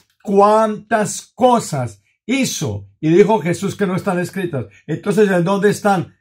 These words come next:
En lo que se llama tradición, está en la tradición. Miren otro texto del Evangelio de San Juan. Y eso por no, no, no citar sino esto nomás. Dice, eh, San Juan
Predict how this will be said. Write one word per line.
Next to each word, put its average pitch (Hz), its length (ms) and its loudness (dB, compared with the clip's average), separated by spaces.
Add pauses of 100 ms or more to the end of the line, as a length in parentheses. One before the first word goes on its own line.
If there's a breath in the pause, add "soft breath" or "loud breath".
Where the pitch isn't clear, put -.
En 143 100 -6
lo 139 140 -4
que 135 100 -4
se 123 120 -4
llama 131 440 -4
tradición, 120 720 -4
está 120 220 -8
en 110 60 -4
la 131 120 -6
tradición. 131 500 -6 (380 loud breath)
Miren 185 320 2
otro 170 540 -2 (360)
texto 170 600 -4
del 117 140 -2
Evangelio 127 520 -2
de 139 80 0
San 113 220 -6
Juan. 117 360 -4 (640 soft breath)
Y 139 120 -4
eso 202 260 -2
por 151 120 -4
no, 139 220 0
no, 143 380 -4
no 131 200 -8
citar 151 320 -6
sino 139 240 -6
esto 139 220 -8
nomás. 127 480 -6 (680 soft breath)
Dice, 135 460 -4 (840)
eh, 117 420 0 (2000)
San 127 200 -4
Juan 175 480 -4